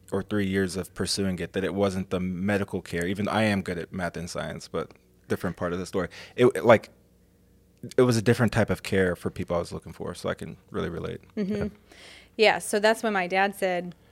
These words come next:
Speaker 2: "Have you thought about being a deaconess?" 'Cause I knew parish nurses existed. I knew a retired deaconess when I was a kid. I would ride my bike to a nursing home in our neighborhood and visit a couple that was there. And every once in a while,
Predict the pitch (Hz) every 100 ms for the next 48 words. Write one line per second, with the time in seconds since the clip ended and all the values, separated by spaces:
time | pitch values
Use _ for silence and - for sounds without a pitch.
0 | _ _ - _ - 226 240 233 220 196
1 | - 185 170 175 175 - - - - -
2 | - - 226 233 285 277 233 220 202 185
3 | 190 196 190 180 170 - 175 175 - -
4 | - - - 196 196 214 208 185 - 180
5 | 190 190 190 190 190 185 185 190 180 170
6 | - - 190 180 185 180 - _ - -
7 | _ - - 190 185 180 156 139 180 180
8 | 175 175 156 165 - - - 180 165 165
9 | 156 - 170 170 170 170 165 - 170 180
10 | 180 175 175 170 156 - - 170 170 -
11 | - 190 180 170 - - - 190 - 180
12 | 175 170 180 165 175 170 170 165 - -
13 | 175 175 - 214 190 180 185 180 165 165
14 | 165 170